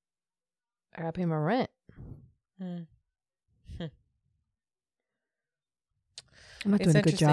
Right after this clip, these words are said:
Speaker 2: interesting.
Speaker 1: of it, though.
Speaker 2: What?
Speaker 1: I'm not doing a good job of it. I might not be able to pay my rent <laughs> next
Speaker 2: Don't
Speaker 1: month.
Speaker 2: say that.
Speaker 1: <laughs>
Speaker 2: Um, I posted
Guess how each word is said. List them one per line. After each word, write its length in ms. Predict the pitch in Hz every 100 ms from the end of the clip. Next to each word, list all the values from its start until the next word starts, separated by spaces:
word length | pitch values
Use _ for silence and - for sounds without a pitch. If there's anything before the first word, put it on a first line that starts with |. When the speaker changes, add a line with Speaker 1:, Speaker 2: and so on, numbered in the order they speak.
| 151
Speaker 2:
interesting. 20 |
Speaker 1:
of 120 | 135
it, 80 | 143 -
though. 220 | 139 156 - _ _ _ _ _ _ _ _ _ _ _ _ _ _ _ _ -
Speaker 2:
What? 220 | 180 254 - - _
Speaker 1:
I'm 160 | 185 180
not 220 | 165 175
doing 220 | 170 147
a 40 |
good 140 | 147 143
job 240 | 143 135
of 100 | 135
it. 60 | 143
I 100 | 147
might 260 | 151 151 156
not 180 | 156
be 140 | 151 196
able 160 | 196
to 100 | 170
pay 160 | 175 185
my 140 | 165 190
rent 240 | 147 -
<laughs> 40 | -
next 260 | 208 196 175
Speaker 2:
Don't 80 |
Speaker 1:
month. 120 | 202 165
Speaker 2:
say 140 | 151
that. 420 | 139 127 120 - -
Speaker 1:
<laughs> 100 | 247 - - - - _ 240 - - -
Speaker 2:
Um, 600 | 277 190 180 175 170 160 _ _ _ _ _ _ _ _ _ _ _ _ -
I 240 | 185 208
posted 800 | 220 196 160 160 - 160 147 147